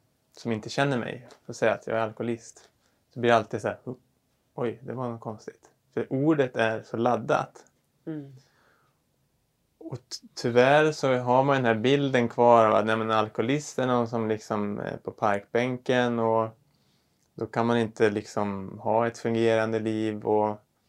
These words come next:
Speaker 1: och framförallt handlar det om att, nej men, eh, jag kan vara nykter i två veckor så jag är inte alkoholist.
Speaker 2: Mm.
Speaker 1: Eller jag kan till och med ta en vit månad, tror jag. Så att, det är det.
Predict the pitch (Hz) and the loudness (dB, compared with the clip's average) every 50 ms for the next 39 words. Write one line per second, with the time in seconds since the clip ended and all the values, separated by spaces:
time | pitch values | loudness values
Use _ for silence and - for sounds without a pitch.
0 | _ _ _ _ _ _ _ _ _ _ _ _ _ _ _ _ _ _ _ _ | _ _ _ _ _ _ _ _ _ _ _ _ _ _ _ _ _ _ _ _
1 | _ - 123 117 - - 117 113 113 - 113 107 113 113 - - 127 123 117 113 | _ -8 -8 -6 -2 -2 -2 0 0 2 2 2 2 2 0 -2 -2 0 2 2
2 | 110 107 107 107 107 104 104 - - - - _ _ _ _ _ _ _ _ _ | 2 2 2 2 0 0 -2 -4 -10 -20 -20 _ _ _ _ _ _ _ _ _
3 | _ _ _ _ _ _ _ _ _ _ _ _ _ _ _ - 117 113 113 113 | _ _ _ _ _ _ _ _ _ _ _ _ _ _ _ -2 0 0 2 2
4 | 113 110 110 107 107 107 107 107 107 107 107 107 110 110 107 - 117 - - - | 0 -2 -2 -2 -2 0 0 0 0 -2 -2 -4 -6 -6 -8 -8 -10 -10 -10 -12
5 | - 139 - - - - - 127 127 127 127 - - - - 151 175 170 147 147 | -12 -14 -14 -14 -14 -12 -10 -8 -6 -4 -4 -6 -6 -8 -6 -4 -2 -2 -2 -4
6 | 143 - - - - 175 175 175 - 165 139 135 120 120 - - - - - 117 | -6 -8 -8 -4 -2 -2 -2 -2 0 0 2 2 0 -2 -6 -8 -12 -10 -8 -8
7 | 117 127 160 165 160 147 131 - 127 - - - - - _ _ _ _ _ _ | -8 -6 -6 -4 -4 -6 -6 -6 -10 -10 -12 -14 -16 -20 _ _ _ _ _ _
8 | _ - 156 151 143 139 135 135 135 - - - - 123 110 107 101 - - - | _ -14 -12 -12 -12 -12 -16 -18 -20 -20 -16 -12 -8 -6 -4 -4 -4 -4 -4 -4
9 | 139 151 - 160 156 151 147 135 131 - 127 120 117 113 113 113 - 120 107 104 | -2 0 0 0 0 0 -2 -4 -4 -4 -4 -4 -4 -4 -6 -8 -8 -8 -6 -6
10 | 110 135 156 156 127 - - - 135 - - - _ _ - - - - - _ | -6 -4 -6 -6 -8 -10 -12 -12 -10 -10 -12 -12 _ _ -16 -12 -12 -12 -14 _
11 | - - _ _ _ - - - - _ _ _ _ - - - - 165 175 143 | -20 -20 _ _ _ -10 -10 -10 -10 _ _ _ _ -10 -6 -2 0 0 0 0
12 | - | -2